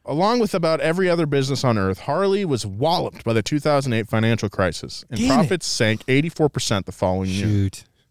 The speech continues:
Speaker 1: They're still making a profit, though.
Speaker 3: First thing you sell is a motorcycle.
Speaker 1: Yeah.
Speaker 2: Mm-hmm.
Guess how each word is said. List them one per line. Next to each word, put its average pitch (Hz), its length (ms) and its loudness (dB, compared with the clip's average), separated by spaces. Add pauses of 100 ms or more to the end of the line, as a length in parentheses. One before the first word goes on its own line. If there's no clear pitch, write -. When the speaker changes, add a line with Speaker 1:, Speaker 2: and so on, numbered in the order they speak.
(120)
Speaker 1:
They're 113 60 -4
still 156 160 -2
making 160 160 -2
a 160 40 -8
profit, 165 320 -10
though. - 160 -20 (200)
Speaker 3:
First 143 260 0
thing 151 220 0
you 127 260 0
sell 120 360 0
is 107 140 -2
a 107 80 0
motorcycle. 101 680 -2
Speaker 1:
Yeah. 110 320 0 (100)
Speaker 2:
Mm-hmm. 104 340 -4